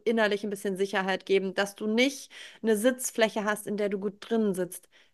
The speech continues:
dass du einfach dicht machst mit deinem Sitz, dass du eben nicht zum Schwingen kommst, dass du nicht gemeinsam mit deinem Pferd schwingst, dass du nicht die Pferdebewegungen durch deinen Körper durchlässt,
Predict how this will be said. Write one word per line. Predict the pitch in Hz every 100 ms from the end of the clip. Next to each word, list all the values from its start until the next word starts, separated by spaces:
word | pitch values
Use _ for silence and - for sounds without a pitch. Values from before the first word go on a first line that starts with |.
| _
dass | 196 196 -
du | 220
einfach | 190 180 -
dicht | 262 254 -
machst | 165 160 -
mit | 170
deinem | 180 165
Sitz, | 170 160 - - _
dass | - 233 -
du | 214
eben | 202 196 202
nicht | 254 359 - -
zum | 190 175
Schwingen | - - 175 156 156
kommst, | - - -
dass | -
du | 190
nicht | 202 269 -
gemeinsam | 240 180 165 170 165
mit | 160
deinem | 156 151 160
Pferd | - 151 151
schwingst, | - 156 151 - 180
dass | 180
du | 208
nicht | 214 294 -
die | 320
Pferdebewegungen | - 196 185 180 180 190 190 180 175
durch | 202 202
deinen | 165 160
Körper | - 165 165
durchlässt, | 165 170 170 180 220 -